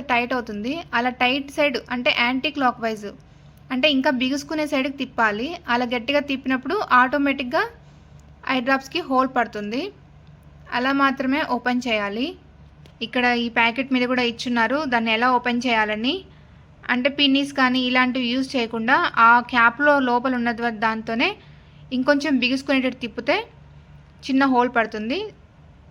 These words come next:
అలా డ్రాప్స్ వేసుకోవచ్చు. ఇంకోటి వచ్చేసి మనము ఈ డ్రాప్స్ యూజ్ చేస్తున్నప్పుడు ఏ డ్రాప్స్ అయినా సరే ఐ డ్రాప్స్ యూజ్ చేసేటప్పుడు ఆ కంటికి ఇరిటేషన్ అలాగే ఉన్నా లేకుంటే ఎక్కువ అవుతున్నా కూడా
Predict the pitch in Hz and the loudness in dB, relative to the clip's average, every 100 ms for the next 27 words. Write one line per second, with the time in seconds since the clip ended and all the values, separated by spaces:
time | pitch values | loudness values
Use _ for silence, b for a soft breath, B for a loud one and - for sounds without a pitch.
0 | - - - - - - - 262 285 262 | -20 -20 -20 -20 -20 -20 -2 2 4 4
1 | 233 240 - 226 - 214 202 - 294 - | 4 2 -2 -6 -4 -6 -6 -6 -6 -8
2 | B B B B - 247 254 294 302 - | B B B B -8 -6 0 0 0 0
3 | 262 285 294 254 254 254 247 247 247 247 | -2 0 2 2 2 -2 -2 0 4 4
4 | 269 277 285 285 262 269 262 247 240 294 | 2 -4 -6 -2 -2 -2 -2 -2 0 -4
5 | 302 233 240 247 262 262 269 269 262 226 | -2 -2 -2 2 0 2 -2 -2 -2 -2
6 | 269 294 240 226 262 262 240 233 233 220 | -2 -2 -2 2 0 0 -6 -4 -6 -6
7 | 226 208 202 226 349 - B B B B | -4 -4 -4 -6 -6 -8 B B B B
8 | B B - - 240 240 254 247 247 285 | B B 0 6 6 6 2 0 -2 -2
9 | 277 233 240 240 262 262 254 226 233 240 | -2 0 0 0 0 2 0 2 0 0
10 | 233 240 233 226 233 226 226 - 254 233 | 0 0 0 -2 -4 -2 -2 0 -2 0
11 | 233 233 233 269 | -4 -2 0 0